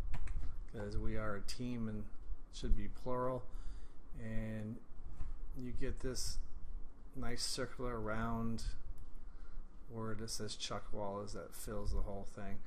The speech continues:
And we'll, we'll talk about how we're gonna fill and shape, outline, and do all that, but let's get our picture and our image first. If you not how,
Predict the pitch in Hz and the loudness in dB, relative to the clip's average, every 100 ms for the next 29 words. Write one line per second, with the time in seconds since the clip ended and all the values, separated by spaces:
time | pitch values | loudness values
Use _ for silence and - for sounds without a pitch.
0 | - - - - - - - 117 127 156 | -2 -6 -6 -2 0 4 2 2 -2 -2
1 | - 196 156 - 135 120 127 127 117 117 | -2 -2 -2 0 0 4 4 6 4 2
2 | 113 107 107 104 - - 117 113 113 107 | 0 6 8 8 6 0 0 0 -2 -2
3 | 104 107 - - - - - - 135 120 | -2 2 6 6 4 -4 -2 -2 -2 -2
4 | 110 113 - 113 104 107 101 101 113 110 | 0 2 4 4 4 4 4 4 0 0
5 | 104 104 104 104 107 - - - 151 - | 0 0 2 2 0 0 4 6 4 0
6 | - 143 - 135 120 120 - - 156 - | -2 0 2 2 -2 -2 -4 -4 -6 -6
7 | 131 107 107 127 117 110 - - 92 92 | -6 0 4 4 4 0 -2 -2 -2 -4
8 | - - - - - 117 131 143 135 131 | -4 -2 0 -2 0 -2 0 0 0 2
9 | 143 | 2